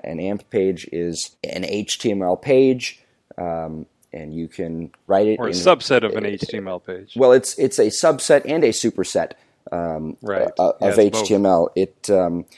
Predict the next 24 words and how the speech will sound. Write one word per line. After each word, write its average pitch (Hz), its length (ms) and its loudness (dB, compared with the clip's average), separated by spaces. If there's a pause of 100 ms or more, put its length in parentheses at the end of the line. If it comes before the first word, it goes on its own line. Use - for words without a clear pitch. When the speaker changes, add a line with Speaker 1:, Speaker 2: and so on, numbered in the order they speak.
(380)
Speaker 1:
uh, 82 420 -6 (260)
you've 101 240 -6
got 107 320 0 (240)
a - 180 -2
lot 117 260 6
of 107 160 2
your, 87 460 0
your 85 140 -4
native 90 420 -2
H - 240 -8
T 95 120 -8
M 90 100 -4
L 85 340 -4 (260)
elements, 95 520 0
but 95 160 -2
also 98 400 2
there's 87 520 -2
some - 220 -8
custom 92 600 -6 (280)
elements 92 540 -2
where 90 160 -2
they've 85 240 -2
substituted 104 720 -4
in 92 420 -6